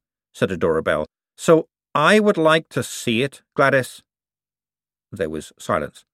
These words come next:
"Gladys!" In one movement, the golem handed her the ladle and stood back, half a ton of living clay moving as lightly and silently as smoke.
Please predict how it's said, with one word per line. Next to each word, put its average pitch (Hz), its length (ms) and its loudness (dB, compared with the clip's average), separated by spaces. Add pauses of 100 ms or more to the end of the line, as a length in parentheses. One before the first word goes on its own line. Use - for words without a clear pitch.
(520)
"Gladys!" 160 440 2 (1500)
In 147 180 2
one 165 240 2
movement, 117 420 0 (160)
the 127 100 -4
golem 123 400 4 (180)
handed 135 380 0
her 92 160 0
the 104 80 -6
ladle 101 400 0
and 127 140 -2
stood - 400 -4
back, 78 320 -4 (380)
half 151 340 0
a 156 60 -4
ton 101 360 -2
of 110 140 -4
living 101 320 0
clay 92 360 0
moving 135 380 2
as - 220 -6
lightly 135 540 -2 (200)
and 117 140 0
silently 85 760 -6
as 87 280 -10
smoke. - 440 -8